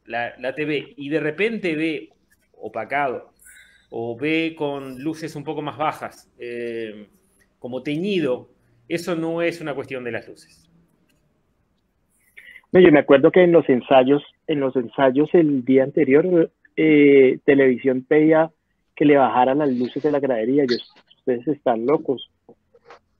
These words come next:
Speaker 2: "No, bájale, bájale al treinta, no, al tre-, ahí está bien". Cuando empezó el show, "Súbele, súbele, súbele, súbele". Yo, "Están al cien, no sé para dónde más subirles". <laughs> Tocaba coger la
Speaker 1: Te, te
Speaker 2: consola.
Speaker 1: hago una consulta a,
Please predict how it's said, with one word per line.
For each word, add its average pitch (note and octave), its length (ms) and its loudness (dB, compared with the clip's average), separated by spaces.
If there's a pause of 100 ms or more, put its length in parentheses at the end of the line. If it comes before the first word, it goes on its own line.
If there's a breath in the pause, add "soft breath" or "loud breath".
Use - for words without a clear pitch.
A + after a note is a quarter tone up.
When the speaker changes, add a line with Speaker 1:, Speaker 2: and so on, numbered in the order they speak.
(180)
Speaker 2:
"No, E3 240 6
bájale, D#3+ 380 4
bájale D3+ 320 2
al D3+ 120 0
treinta, C#3+ 360 0
no, D#3+ 180 -2
al C3 120 -4
tre-, E3 220 -2
ahí D#3+ 180 2
está F3 220 -2
bien". D#3+ 320 0 (500)
Cuando D3+ 220 2
empezó C3+ 240 0
el C3 100 0
show, F#3 300 2 (500)
"Súbele, E3 340 6
súbele, F3+ 320 6
súbele, E3+ 340 4
súbele". D3 300 0
Yo, A#2+ 240 -4 (840)
"Están C3+ 260 -4
al - 120 0
cien, E3 380 -2
no E3 180 0
sé E3+ 120 -2
para E3+ 140 4
dónde E3 140 6
más D#3 180 4
subirles". E3 520 6 (340)
<laughs> - 1300 -4
Tocaba C3+ 400 6
coger D#3 180 6
la C#3+ 80 8
Speaker 1:
Te, - 60 2
te - 20 0
Speaker 2:
consola. D3+ 400 6
Speaker 1:
hago E3+ 60 4
una C4+ 100 -6
consulta F#3+ 540 -4
a, D#3+ 140 -6